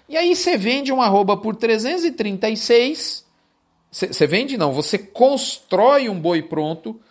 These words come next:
com o custo dessa arroba vendida, que você vai vender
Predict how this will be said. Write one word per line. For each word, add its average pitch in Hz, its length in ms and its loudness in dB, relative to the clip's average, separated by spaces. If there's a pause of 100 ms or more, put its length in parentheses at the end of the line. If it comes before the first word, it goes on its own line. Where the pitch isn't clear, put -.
(480)
com 247 220 0
o - 40 -2
custo 277 600 2
dessa 196 380 2
arroba 170 360 4
vendida, 139 640 -4
que - 80 -10
você 147 100 -2
vai 160 180 2
vender 127 500 -4